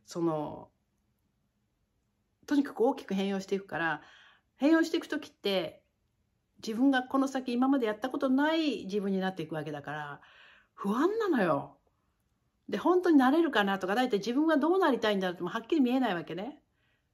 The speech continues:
で、でも、と、とか、やっぱり私はこれはしたいってのもわかるんだけど、でも具体的にどうやったらできるんだろうってわからないわけよ。ね。はっきりも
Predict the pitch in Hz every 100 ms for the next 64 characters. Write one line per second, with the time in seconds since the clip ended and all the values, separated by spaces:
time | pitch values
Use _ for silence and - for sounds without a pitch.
0 | _ _ 226 233 262 302 294 - - 269
1 | - 254 214 175 - - 233 254 208 247
2 | 302 339 311 302 - - 320 359 349 -
3 | 320 320 196 170 180 220 196 160 160 185
4 | 170 170 285 294 285 285 226 269 311 311
5 | - 202 165 180 175 156 143 156 160 302
6 | 320 185 165 151 147 - _ _ _ _
7 | _ 262 370 - _ _ _ _ _ -
8 | 277 - 392 302 262 233 -